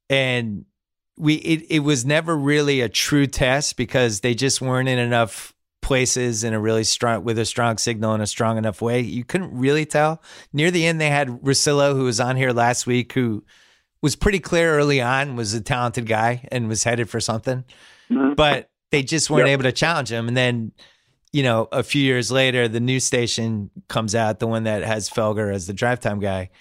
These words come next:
Speaker 1: And, uh,
Speaker 2: Yeah.
Speaker 1: what's it, ninety-eight fi-, what's the, what's the actual number? I hear it on the internet. What's the number, ninety-eight five?
Speaker 2: Yeah.
Speaker 1: Um,
Speaker 2: Yeah.
Speaker 1: so now there's a
Speaker 2: Yeah.
Speaker 1: challenger, and that kinda upped the stakes.
Speaker 2: Mm-hmm.
Speaker 1: But I was tweeting about it, um,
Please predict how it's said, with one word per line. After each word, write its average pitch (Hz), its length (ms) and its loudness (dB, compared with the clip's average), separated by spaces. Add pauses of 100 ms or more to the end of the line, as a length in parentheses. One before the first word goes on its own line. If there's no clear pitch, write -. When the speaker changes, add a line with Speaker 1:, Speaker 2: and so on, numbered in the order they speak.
(440)
Speaker 1:
And, 120 300 -2
uh, 101 380 -2 (380)
Speaker 2:
Yeah. 139 240 2
Speaker 1:
what's 165 280 0
it, 117 100 -4
ninety-eight 139 420 2
fi-, - 140 -4
what's 151 240 -2
the, 143 260 0
what's 151 360 -4
the 151 240 0
actual 127 340 0
number? 113 260 0
I 98 140 0
hear 123 160 0
it 117 80 0
on 110 80 0
the 98 140 -2
internet. 92 360 -4
What's 123 220 -4
the 151 60 -2
number, 131 260 0
ninety-eight 120 380 0
five? 131 500 -4 (140)
Speaker 2:
Yeah. - 260 -2 (140)
Speaker 1:
Um, 127 440 2
Speaker 2:
Yeah. 92 120 2
Speaker 1:
so - 180 0
now 202 220 4
there's 175 200 -2
a 143 80 -4
Speaker 2:
Yeah. - 80 0
Speaker 1:
challenger, 127 760 0 (500)
and 139 140 2
that 160 200 2
kinda 151 360 -2
upped 139 180 -2
the 127 80 0
stakes. 175 400 4
Speaker 2:
Mm-hmm. - 60 2
Speaker 1:
But 127 180 0
I 151 160 2
was 180 140 -4
tweeting 160 340 0
about 127 300 2
it, 117 180 -2 (100)
um, 117 460 0